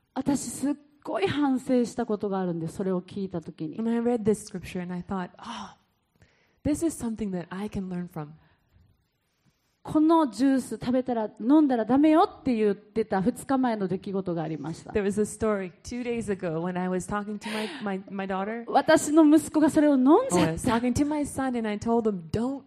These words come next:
Speaker 2: drink this juice." And he drank it.
Speaker 1: なんで飲んだん？
Speaker 2: And I went up to my son and I said, "Why did you drink it?"
Speaker 1: 飲んだらダメって言ったやん。
Speaker 2: I told you you're not supposed to drink it.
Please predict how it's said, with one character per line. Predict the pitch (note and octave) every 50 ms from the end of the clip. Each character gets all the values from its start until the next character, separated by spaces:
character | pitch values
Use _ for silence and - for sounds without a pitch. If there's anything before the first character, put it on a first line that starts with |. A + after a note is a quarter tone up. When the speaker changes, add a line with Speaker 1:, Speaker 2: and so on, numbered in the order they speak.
| - -
Speaker 2:
drink | A#3 B3 C4+ C#4+ C4+ A#3 G#3 -
this | - G3+ F#3 - - - _ -
juice." | - G#3+ G#3+ G3+ E3+ C#3+ - - - - - - - - - _ _ _ _ _ _ _ -
And | F#3+ G3 G3 F#3+
he | G3+ F#3+ E3
drank | - - - - E3 - A3 A#3+ A#3 -
it. | - - _ _ _ _ -
Speaker 1:
な | G#3 A#3
ん | B3
で | C4
飲 | C4 C4 C4
ん | C4 A3+
だ | D#3+ C#3+
ん？ | C#3 D#3+ D#3+ _ _ _ _ _ _ _ _ _ _ _ _ _ - D3+ D#3 - - - C#4 - - C4 B3 - C4 C4+ D4+
Speaker 2:
And | G#3+ A3+ B3+
I | C4
went | B3+ C4+ C#4+ D4
up | D4+ D4
to | - D4 C4+
my | C4+ B3+
son | B3 C#4 D#4 D#4 C#4
and | A#3 A3+
I | A3 A3+ A3+
said, | A3 - A3+ G#3+ G#3 - - - - - - _ - - _ _ - F#3 F#3+
"Why | A3 A3+ B3
did | C4 D4 D4+ C#4 C#4 D4
you | D4+
drink | C4 D4 D#4+ F4+ G4 -
it?" | D#3
Speaker 1:
飲 | A#3 D4+ F4+ G4+
ん |
だ | D4 B3+
ら | A3
ダ | G3+ A#3+ C#4
メ | E4+ G4
っ |
て | -
言 | B3+ G#3+
っ | -
た | - D#4
や | C4
ん。 | B3+
Speaker 2:
I | B3
told | - - B3 C#4+ D4 B3+ C#4
you | D4 D4
you're | D4 D4+
not | D4 D4 D4+ D4
supposed | - - - A4 G#4 - C#4+
to | C4
drink | D#4+ D#4+ F4 F4+ - -
it. | - C#3 C3+ -